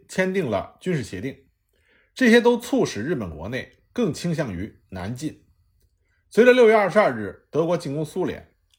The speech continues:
日本北进的论调虽然一度抬头，但是贫瘠的西伯利亚对于资源匮乏的日本确实没有多大的吸引力。八月九日，日本大本营放弃了进攻苏联的计划，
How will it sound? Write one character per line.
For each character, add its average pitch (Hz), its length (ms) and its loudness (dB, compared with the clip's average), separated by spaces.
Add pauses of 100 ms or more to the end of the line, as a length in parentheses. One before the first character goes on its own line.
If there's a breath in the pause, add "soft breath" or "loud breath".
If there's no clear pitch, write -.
(140)
日 220 140 -2
本 185 180 0
北 98 240 -4
进 190 180 -6
的 139 80 0
论 131 200 -4
调 110 360 -6 (160)
虽 - 160 0
然 180 220 2
一 165 60 -6
度 170 120 -4
抬 113 200 -6
头， - 400 -14 (180)
但 226 160 -2
是 202 80 -2
贫 196 300 -8
瘠 135 140 -6
的 139 180 -2
西 - 140 -10
伯 180 120 -4
利 175 120 -6
亚 151 260 -6 (260)
对 170 140 -2
于 170 120 0
资 190 200 -4
源 170 160 -2
匮 196 240 0
乏 92 140 -6
的 110 80 -4
日 143 120 -8
本 - 240 -14 (140)
确 - 260 0
实 123 100 -6
没 135 120 -6
有 98 260 -8
多 139 160 -2
大 107 100 -2
的 85 60 -10
吸 - 160 -14
引 80 100 -14
力。 98 220 -18 (1000)
八 202 180 6
月 180 40 2
九 92 220 -6
日， - 400 -10
日 175 100 -8
本 135 140 -4
大 135 120 0
本 98 160 -6
营 90 160 -10
放 143 280 0
弃 113 160 -6
了 90 240 -10
进 131 160 -10
攻 131 100 -4
苏 139 160 -8
联 98 140 -6
的 104 80 -12
计 104 160 -10
划， - 120 -14